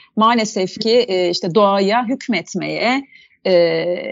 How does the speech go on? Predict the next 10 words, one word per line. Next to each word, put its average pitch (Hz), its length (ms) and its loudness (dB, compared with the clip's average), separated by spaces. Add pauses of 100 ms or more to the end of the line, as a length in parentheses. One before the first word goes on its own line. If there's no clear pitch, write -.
(200)
güç, 214 480 2
e, 165 300 -2
sergilemeye 185 760 2
çalışırken, 226 760 0 (380)
e, 185 120 0
sizin 226 280 4
bu 233 40 4
söyledikleriniz 196 680 2
altın 233 400 0
değerinde. 160 560 -2